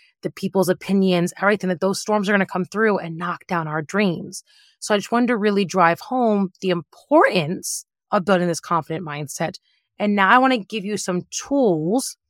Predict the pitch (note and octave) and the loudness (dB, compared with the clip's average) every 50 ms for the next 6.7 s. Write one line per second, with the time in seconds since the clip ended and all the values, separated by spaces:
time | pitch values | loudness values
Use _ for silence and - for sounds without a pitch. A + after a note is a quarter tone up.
0 | _ _ - F3 F3+ F#3 G#3 A#3+ - - A3 A3 G#3 G3+ G3+ - - G#3+ G3+ F3 | _ _ -6 -6 -4 -4 -4 -4 -4 -2 0 2 2 2 0 -4 -4 -4 -4 -4
1 | - F#3 F#3 E3+ E3 E3 E3+ - - - - D#3+ - F3 D#3 D3+ - G#3 - - | -2 -2 -2 0 0 -2 -4 -8 -8 -8 -8 -6 -4 -6 -6 -6 -8 -10 -12 -10
2 | - - F#3+ F#3 F3+ F3 F3 F3 _ _ _ _ _ _ _ _ - F3+ G#3+ A3+ | -4 0 2 2 2 2 0 -4 _ _ _ _ _ _ _ _ -4 0 2 2
3 | G#3+ - - C4+ B3+ G3+ A#3 A#3 G#3+ F#3 F3+ - A3 A3+ G#3+ - G#3+ G#3 G3+ G3 | 2 2 0 -2 0 2 2 2 2 2 0 -2 -2 -2 -2 -4 -6 -6 -4 -2
4 | F#3 F#3+ F3 F3+ F3+ D#3+ D#3 F3+ D#3+ E3+ - - - F3+ - - D#3 - - - | -2 -2 0 0 -2 0 0 0 0 0 -2 -4 -6 -6 -6 -6 -10 -10 -10 -10
5 | - - D#3+ E3 - - E3+ E3+ E3+ F#3 A3 A#3+ A#3 _ - A#3 G3+ G#3 F#3+ F#3 | -10 -8 -8 -10 -8 -6 -4 -2 0 0 0 0 -2 _ -2 -2 -2 0 -4 -8
6 | - - - F3 E3+ F3 E3+ E3+ - - F3 E3+ - | -8 -4 -4 -2 -2 -2 -2 -4 -4 -4 -4 -4 -4